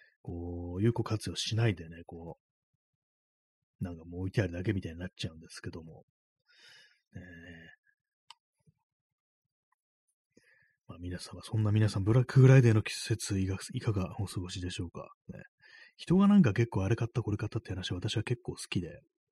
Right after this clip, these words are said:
周りになんかね、盛り上がるんですけども、自分じゃないのに。なんかね、こう、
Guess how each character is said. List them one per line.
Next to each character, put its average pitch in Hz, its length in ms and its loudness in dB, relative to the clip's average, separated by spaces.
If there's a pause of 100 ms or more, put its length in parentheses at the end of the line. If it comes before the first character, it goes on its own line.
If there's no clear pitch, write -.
(140)
周 98 140 -4
り 120 80 0
に 120 60 4
な 113 80 2
ん 107 40 -2
か 90 100 -8
ね、 82 120 -12
盛 95 220 -2
り 104 60 4
上 104 60 2
が 104 100 2
る 90 100 -4
ん - 40 -14
で - 100 -20
す - 80 -20
け - 100 -14
ど - 80 -12
も、 - 200 -16 (200)
自 90 140 -8
分 95 120 -4
じ 98 60 -4
ゃ 85 40 -8
な 101 140 -2
い - 60 -8
の 85 100 -12
に。 82 140 -14 (760)
な 127 80 0
ん 107 60 -2
か 90 140 -10
ね、 98 300 -2
こ 90 840 -6
う、 - 60 -20